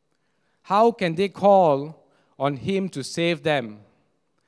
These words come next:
unless they believe in Him? And how can they believe in Him if they have never heard about Him? And how can they hear about Him unless someone tells them?"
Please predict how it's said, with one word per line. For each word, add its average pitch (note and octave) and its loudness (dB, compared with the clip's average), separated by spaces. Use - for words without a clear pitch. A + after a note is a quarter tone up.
unless E3 -2
they C#3 -6
believe C3 -8
in A#2 -10
Him? A2 -12
And F3 -8
how E4 8
can C#4 0
they C#4+ -2
believe A#3+ 0
in G#3 -6
Him E3+ -2
if D#3+ -8
they C4 0
have F3+ -10
never A3 0
heard B3 0
about F3+ -2
Him? A#2 -8
And F3+ -10
how C#4+ 2
can A#3 -2
they B3 0
hear B3+ 2
about F#3 0
Him D3 -6
unless F#3+ -4
someone F3 -6
tells D#3 -8
them?" A2+ -10